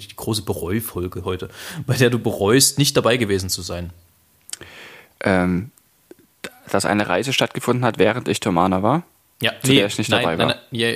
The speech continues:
Speaker 1: ach so, ja gut, man könnte es erweitern. Ich meinte eigentlich nach deiner Tomana-Zeit, nach deiner aktiven.
Speaker 2: Das habe ich nicht so verfolgt, ehrlich gesagt. Also das habe ich jetzt nicht so auf dem Schirm. Ich kann, würde dann lieber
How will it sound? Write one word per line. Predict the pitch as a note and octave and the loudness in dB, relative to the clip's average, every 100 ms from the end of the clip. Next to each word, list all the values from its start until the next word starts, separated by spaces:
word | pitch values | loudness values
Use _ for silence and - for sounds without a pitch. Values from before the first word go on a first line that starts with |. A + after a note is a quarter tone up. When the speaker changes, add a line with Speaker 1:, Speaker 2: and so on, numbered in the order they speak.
| - - | -4 -10
Speaker 1:
ach | A2+ | -6
so, | - A#2 | -2 -2
ja | G2+ | -2
gut, | G#2+ | -6
man | A2+ | -10
könnte | G#2 B2 | -6 -6
es | A2+ | -4
erweitern. | G#2 A#2+ G#2+ | 0 0 0
Ich | G#2 | -2
meinte | A2+ A#2+ | 0 0
eigentlich | - A2+ | 0 0
nach | A2+ B2+ | 0 0
deiner | G#2+ G2+ | -2 -6
Tomana-Zeit, | G2+ G2+ G#2+ F#2+ G2 F#2+ - | -6 -4 -4 -6 -10 -10 -12
nach | G2+ | -10
deiner | G#2 G2 | -8 -8
aktiven. | - - G2 F#2+ - _ _ _ - _ - - - - | -10 -10 -10 -10 -14 _ _ _ -20 _ -16 -16 -18 -14
Speaker 2:
Das | - F#2+ | 0 2
habe | A#2 G#2 | 2 2
ich | A2 | 0
nicht | A2+ - | 2 4
so | A2 | 2
verfolgt, | - F2+ - A2+ G2+ - - _ _ _ - - - | 2 0 2 2 0 -6 -14 _ _ _ -20 -20 -20
ehrlich | - E2+ F2+ | -2 -2 -2
gesagt. | - F#2 F2 F#2 - - | -4 0 2 0 -4 -4
Also | F#2+ G2+ | 0 0
das | - | 0
habe | A2+ | 0
ich | A#2+ | 2
jetzt | G#2 | 0
nicht | B2 A2 | 2 2
so | - | 2
auf | F#2+ | 2
dem | G#2+ | 0
Schirm. | - A2+ G2+ F#2+ | 2 2 2 0
Ich | F2 - | -2 -2
kann, | A2 F#2 | -2 0
würde | A2 A2+ | 0 2
dann | G2 G2 | 0 0
lieber | A2 A2+ G#2+ | 0 0 0